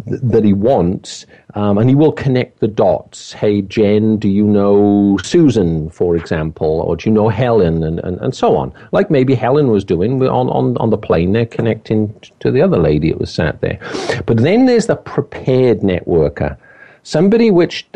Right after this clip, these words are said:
I put you in that bracket. You've got a plan. It's laser focused.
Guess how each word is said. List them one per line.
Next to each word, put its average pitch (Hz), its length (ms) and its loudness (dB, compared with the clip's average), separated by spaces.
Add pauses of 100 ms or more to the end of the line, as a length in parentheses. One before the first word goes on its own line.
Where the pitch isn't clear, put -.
I 143 280 2 (460)
put 135 180 -2
you 156 260 2
in 160 180 4
that 143 200 -4
bracket. - 640 -2 (420)
You've 101 180 -2
got 101 140 0
a 98 40 -2
plan. 156 540 -2 (1120)
It's - 180 -20
laser 156 600 2
focused. - 800 -2